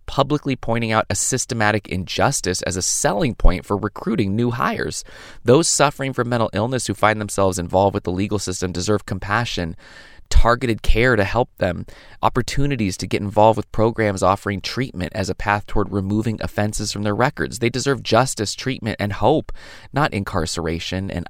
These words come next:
isolation. In addition, the very prisons they are recruiting for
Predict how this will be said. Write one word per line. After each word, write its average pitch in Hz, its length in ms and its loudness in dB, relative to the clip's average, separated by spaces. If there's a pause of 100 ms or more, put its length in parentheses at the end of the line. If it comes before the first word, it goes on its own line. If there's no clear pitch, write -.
isolation. 87 800 -4 (340)
In 139 140 2
addition, 135 540 2 (260)
the - 100 0
very 175 220 4
prisons 160 560 4
they 113 120 4
are 120 60 4
recruiting 147 440 -2
for 90 400 2